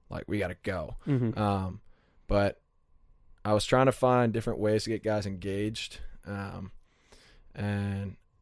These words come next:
Speaker 1: I'd throw on music in the background when we were watching film and learning the defensive installs, um,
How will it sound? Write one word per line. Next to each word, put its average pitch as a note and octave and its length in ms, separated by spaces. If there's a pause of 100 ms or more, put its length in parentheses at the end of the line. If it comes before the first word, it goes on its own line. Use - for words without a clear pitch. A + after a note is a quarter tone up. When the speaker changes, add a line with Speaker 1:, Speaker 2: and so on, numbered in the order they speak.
Speaker 1:
I'd G#2 240
throw A2+ 340
on G#2 360
music A2+ 480
in A#2 100
the A2+ 60
background A2 640 (340)
when A2 160
we A2 40
were A2 100
watching A2 320
film A2+ 480
and G#2 520
learning A2 680
the G#2 100
defensive G#2+ 540
installs, G#2+ 580 (540)
um, F#3+ 400